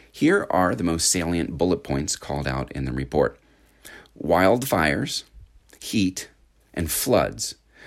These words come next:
will force more frequent school closures, disrupting education for California's children,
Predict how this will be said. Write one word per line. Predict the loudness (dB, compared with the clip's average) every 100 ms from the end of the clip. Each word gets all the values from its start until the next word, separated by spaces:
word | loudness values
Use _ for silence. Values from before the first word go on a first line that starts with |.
| -12
will | -2 2 2
force | 2 0 4 4 2 -2
more | 0 2 0
frequent | -2 -2 -4 0 -2 0
school | -2 -4 -2 -2 -2
closures, | -6 -8 -6 -4 -6 -8 -10 -14 _ _ -20 -20 -18 -8
disrupting | 0 2 2 2 2 4 2 4
education | 2 0 -4 -4 -4 -2 -4 -4
for | -6
California's | -4 -2 -2 -4 -2 -2 -4
children, | -2 2 4 4 2 -2